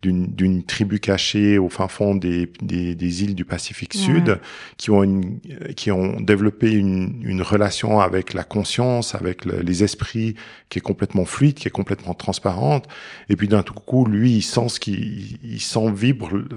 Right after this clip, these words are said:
Speaker 1: le, le cœur de la Terre, il sent qu'il se passe une chose pas, pas juste pour la
Speaker 2: Ouais.
Speaker 1: Terre. Les, les, les, les, les, les, et il se dit, mais il, il sait pas pourquoi, mais il a attiré vers ça.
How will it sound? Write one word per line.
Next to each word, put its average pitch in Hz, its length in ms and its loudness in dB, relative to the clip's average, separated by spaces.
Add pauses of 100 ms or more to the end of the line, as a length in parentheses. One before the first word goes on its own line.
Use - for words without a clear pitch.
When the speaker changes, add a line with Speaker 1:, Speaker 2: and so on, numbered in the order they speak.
(240)
Speaker 1:
le, 104 240 -6
le 101 120 -8
cœur 107 240 2
de 98 80 2
la 92 140 2
Terre, 139 220 0
il 98 120 -2
sent 101 220 -8
qu'il 101 800 -4
se - 120 -16
passe - 240 -2
une 98 80 -6
chose 104 200 -6
pas, 85 220 -10 (120)
pas 90 100 -6
juste 160 320 2
pour - 100 4
la 180 80 6
Speaker 2:
Ouais. - 80 -4
Speaker 1:
Terre. 135 340 2 (540)
Les, 101 160 4
les, 95 200 -4
les, 113 260 -8
les, - 320 -12
les, - 180 -10
les, - 100 -12 (380)
et 110 320 -6
il 92 80 -8
se 92 120 -10
dit, 113 120 0
mais 101 460 0
il, 107 440 -12
il 101 60 -12
sait - 140 0
pas 101 140 -4
pourquoi, 156 260 2
mais 123 120 4
il 98 100 2
a - 20 4
attiré 110 400 0
vers 101 220 0
ça. 143 340 -2